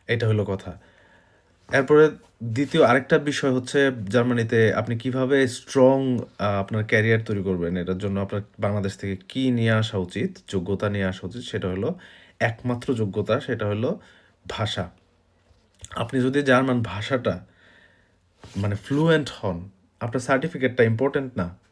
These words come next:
আপনার ইউনিভার্সিটি যদি সার্টিফিকেট থা-, থা-, চায় সেক্ষেত্রে আপনার ইম্পর্টেন্ট ইউনিভার্সিটির জন্য, কিন্তু জার্মানিতে জব পাওয়ার জন্য, জার্মানিতে, আহ,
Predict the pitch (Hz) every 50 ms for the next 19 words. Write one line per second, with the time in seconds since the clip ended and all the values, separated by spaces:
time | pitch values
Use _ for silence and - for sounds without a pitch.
0 | _ _ _ - - 113 127 139 123 117 117 117 120 120 - 131 143 143 147 147
1 | 147 147 - 147 139 143 143 - 131 127 127 - - 147 147 143 - - - -
2 | - - 127 - - - - 120 107 113 127 156 170 170 - 139 127 123 123 117
3 | 110 110 107 104 - 120 113 110 107 110 117 120 120 - 104 - - - - -
4 | - - - 101 110 98 95 101 98 - 123 117 117 113 120 123 123 - 226 -
5 | - 107 101 107 143 160 190 180 123 110 113 113 120 120 110 110 101 117 120 117
6 | 117 110 95 107 110 110 110 - 120 110 107 107 107 110 113 113 110 110 113 117
7 | 123 - - - - - - - - _ - 113 117 117 117 113 107 110 104 107
8 | 113 107 101 98 92 - - - - - - - - - - 98 98 98